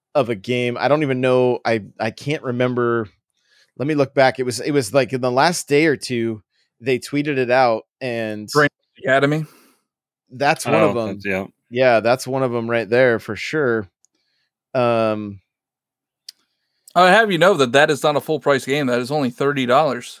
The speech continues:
Speaker 2: So there you go.
Speaker 1: That's
Speaker 3: Is that
Speaker 1: nice.
Speaker 3: local or is there on? I think that's only local though, isn't it? Local online
Speaker 2: Oh, I don't know. I would
Speaker 3: or
Speaker 2: assume
Speaker 3: local
Speaker 2: so.
Speaker 3: multiplayer.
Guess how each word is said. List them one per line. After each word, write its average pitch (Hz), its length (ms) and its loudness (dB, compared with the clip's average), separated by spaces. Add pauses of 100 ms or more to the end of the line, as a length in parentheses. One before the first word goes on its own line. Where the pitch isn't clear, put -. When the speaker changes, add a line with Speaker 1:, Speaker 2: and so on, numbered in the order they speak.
(100)
Speaker 2:
So 120 460 -2 (720)
there 123 140 -6
you 127 80 -4
go. 170 260 2 (440)
Speaker 1:
That's 107 220 -6
Speaker 3:
Is 107 100 -2
that 123 140 2
Speaker 1:
nice. 107 100 -4
Speaker 3:
local 127 320 2
or 120 120 4
is 98 100 0
there 101 160 2
on? 98 240 -2 (200)
I 90 80 -12
think 139 200 -4
that's - 180 0
only 95 220 -2
local 85 400 -6
though, 78 200 -4
isn't - 380 -6
it? - 60 -18 (180)
Local 101 280 4
online 104 300 6
Speaker 2:
Oh, 110 40 2
I 113 60 0
don't 113 160 -8
know. 117 120 -6
I 117 140 0
would 120 120 -4
Speaker 3:
or - 20 -4
Speaker 2:
assume 117 220 4
Speaker 3:
local 107 240 2
Speaker 2:
so. 101 100 4
Speaker 3:
multiplayer. 101 420 2